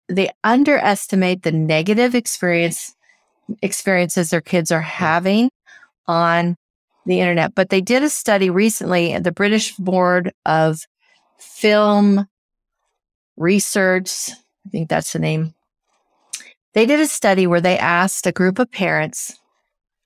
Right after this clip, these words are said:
Speaker 1: you know, a lot of questions, but one of them was, "Have your kids seen pornography?" Twenty-five percent said, "Yeah,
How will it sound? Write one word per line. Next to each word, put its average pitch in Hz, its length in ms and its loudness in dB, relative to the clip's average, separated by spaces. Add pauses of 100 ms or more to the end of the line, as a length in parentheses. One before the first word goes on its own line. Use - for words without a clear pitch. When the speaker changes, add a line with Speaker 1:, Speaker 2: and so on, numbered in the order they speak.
(120)
Speaker 1:
you 180 100 -2
know, 160 260 -2 (1500)
a 202 60 2
lot 226 180 4
of 196 80 0
questions, 165 340 0
but 175 140 0
one 240 160 2
of 220 140 0
them 170 180 2
was, 156 420 0 (160)
"Have 180 260 0
your 226 140 2
kids 170 320 -2
seen 147 220 -2
pornography?" 185 720 -2 (640)
Twenty-five 226 720 2
percent 190 440 -2
said, 185 240 -2
"Yeah, 262 420 2